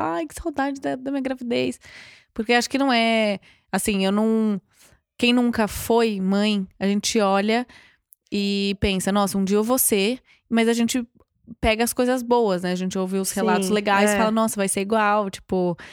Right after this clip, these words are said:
Speaker 1: eu vou ficar barriguda, ai, que legal." E depois, toda mãe que vira mãe, que ela tá grávida, ela fala, "Gente, não é isso." E aí dá um pouco de sustinho, né? Que você fala, "Meu Deus, agora eu t-, quero pular essa parte." Então, assim, eu pularia tranquilamente também, a, acho que a parte de ficar grávida.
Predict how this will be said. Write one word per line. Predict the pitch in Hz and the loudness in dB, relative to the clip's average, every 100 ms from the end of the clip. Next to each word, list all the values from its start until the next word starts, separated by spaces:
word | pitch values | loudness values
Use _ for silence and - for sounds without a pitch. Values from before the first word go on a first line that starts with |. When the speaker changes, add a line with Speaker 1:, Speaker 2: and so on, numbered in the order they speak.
| - - - | -20 -10 -4
Speaker 1:
eu | 180 | -2
vou | 180 | -2
ficar | - 185 | -2 -2
barriguda, | 180 190 214 220 220 247 247 226 202 | 0 0 0 0 2 2 2 0 0
ai, | 185 | 0
que | 185 | 0
legal." | 220 226 214 226 | -2 2 2 2
E | 233 | 0
depois, | 208 214 - 226 233 - - | 0 -2 2 0 0 -6 -2
toda | 240 302 | 0 2
mãe | 285 226 220 - | 2 2 0 -4
que | - 220 | -6 -4
vira | 196 196 254 302 | 0 2 2 2
mãe, | 240 196 208 285 220 | 2 2 2 2 0
que | - | 0
ela | 180 | -2
tá | 180 208 | 0 0
grávida, | 202 202 240 254 214 | 2 2 2 2 0
ela | 196 | 0
fala, | - 202 | 0 -2
"Gente, | 196 208 - | 0 -2 -2
não | 196 214 | -2 0
é | 262 | 0
isso." | 226 175 - 175 - - - - _ _ | 0 -2 -4 -6 -8 -20 -20 -20 _ _
E | 208 | 0
aí | 196 190 | 2 4
dá | |
um | 208 | 2
pouco | 208 214 | 0 0
de | 233 | -2
sustinho, | - 262 - - 320 233 | -2 -2 -2 -2 0 0
né? | 196 | -2
Que | 180 | -4
você | 185 | -6
fala, | 180 175 | -4 -4
"Meu | 180 185 | -2 -4
Deus, | 175 170 | -4 -6
agora | 165 170 | -4 -6
eu | |
t-, | 170 - | -6 -6
quero | 180 | -6
pular | 170 180 | -4 -4
essa | 170 190 | -4 -2
parte." | 196 160 - - - - | -2 -2 -6 -18 -18 -2
Então, | 202 | 0
assim, | 208 202 185 | 0 -2 0
eu | 190 | 0
pularia | 208 226 220 214 | 2 2 2 2
tranquilamente | 214 214 247 269 233 - | 0 0 0 0 -2 -2
também, | 220 202 190 | -2 0 0
a, | 202 - | -2 0
acho | 180 - | -4 -2
que | |
a | 180 | -4
parte | 185 185 185 | -4 -4 -4
de | |
ficar | 185 190 | -4 -4
grávida. | 180 170 180 202 240 | -2 -2 -2 -2 -6